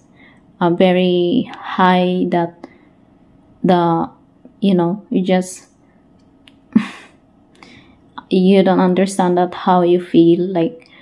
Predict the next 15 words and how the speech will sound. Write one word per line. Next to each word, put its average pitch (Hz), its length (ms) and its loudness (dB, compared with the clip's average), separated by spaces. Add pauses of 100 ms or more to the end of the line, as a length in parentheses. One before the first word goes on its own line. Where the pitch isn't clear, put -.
(440)
uh, 175 260 0
why, 175 600 0 (240)
why 170 160 0
you 175 220 0
just 175 260 -2 (320)
say 180 100 2
something 180 380 -4
like 196 280 -2
that, 185 300 -2
and 180 220 -2
then 175 400 -2 (800)
you 190 180 0
just - 480 -4 (1040)
think 185 400 -2 (240)
what, 180 320 -2